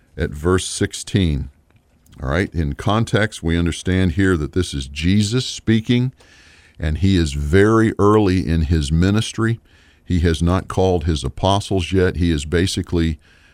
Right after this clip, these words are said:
ministering and traveling about, uh, if you will, an itinerant pastor. For, uh, lack of a better term, he was an itinerant pastor going through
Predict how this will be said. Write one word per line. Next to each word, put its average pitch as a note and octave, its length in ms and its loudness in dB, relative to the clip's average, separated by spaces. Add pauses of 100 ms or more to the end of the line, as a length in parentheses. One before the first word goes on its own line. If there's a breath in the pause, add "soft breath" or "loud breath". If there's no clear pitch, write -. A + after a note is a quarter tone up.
(120 soft breath)
ministering G2 760 2
and D2+ 140 -2
traveling F#2 540 0
about, E2+ 480 -2
uh, C2 280 -6
if D#2+ 160 -2
you E2+ 80 2
will, F2 340 2
an D2+ 100 0
itinerant F#2+ 720 0
pastor. G#2+ 600 2 (640 soft breath)
For, C#2 460 -2
uh, C#2 40 -2
lack E2 280 0
of D#2+ 60 -2
a D2 40 2
better D#2+ 280 2
term, F#2 300 2
he F2 80 6
was E2 140 2
an D#2+ 80 0
itinerant F#2+ 640 0
pastor G2 480 0
going F#2 360 2
through F2 440 0